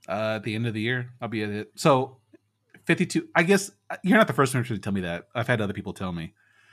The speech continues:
So, fifty-two weeks, fifty-two guests was two, two things. One, how the hell am I gonna find fifty-two people to come on this podcast? Because <laughs> it was a concern for me, because I'm not an established brand like you or Lured Up or Incensed.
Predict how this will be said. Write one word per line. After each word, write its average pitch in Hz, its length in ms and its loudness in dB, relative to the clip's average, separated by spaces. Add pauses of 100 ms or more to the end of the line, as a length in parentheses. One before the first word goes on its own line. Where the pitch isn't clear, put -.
(140)
So, 135 180 0
fifty-two 202 360 2
weeks, 151 160 2
fifty-two 127 340 -4
guests 101 340 -4
was 101 540 -6
two, 104 520 -4 (140)
two 156 160 2
things. - 500 -8 (400)
One, 170 440 2 (320)
how 214 160 4
the 151 80 -4
hell 139 240 -2
am 123 80 0
I 120 40 2
gonna 104 140 -2
find 120 200 0
fifty-two 117 300 -10
people 101 220 -6
to 87 60 -12
come 98 160 -8
on 85 100 -8
this 78 100 -14
podcast? - 800 -6
Because 127 440 0 (500)
<laughs> - 480 -16
it - 60 6
was 254 120 6
a - 40 -4
concern 269 280 2
for 143 120 -4
me, 92 240 -6
because 131 600 2 (320)
I'm 165 160 6
not 190 240 6
an 156 120 4
established 120 680 0
brand 104 340 0
like 92 240 -4
you 95 300 -4
or 90 80 -4
Lured 90 240 -4
Up 92 220 -6
or - 100 -10
Incensed. 101 680 -8